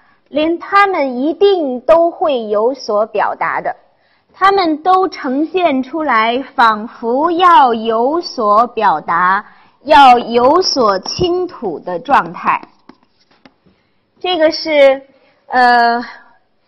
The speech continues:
这个《牡丹亭》又要，又要演了，就是，呃，《牡丹亭》的作者汤显祖先生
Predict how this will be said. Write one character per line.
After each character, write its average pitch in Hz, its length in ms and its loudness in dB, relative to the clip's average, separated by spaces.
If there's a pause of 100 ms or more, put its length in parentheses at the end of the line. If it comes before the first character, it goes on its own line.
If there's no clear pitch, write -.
(260)
这 254 120 -8
个 233 240 -2 (320)
《牡 226 140 -6
丹 302 260 0
亭》 247 480 -6
又 254 180 0
要， 226 280 4
又 254 180 -2
要 226 140 2
演 175 300 -4
了， 175 220 -2 (160)
就 208 160 -8
是， 190 540 -2 (560)
呃， 214 280 -4
《牡 226 120 -10
丹 254 180 0
亭》 262 200 -6
的 262 140 0
作 269 240 0
者 190 220 -2
汤 285 240 -8
显 254 260 -4
祖 180 220 -6
先 233 280 -4
生 190 240 -6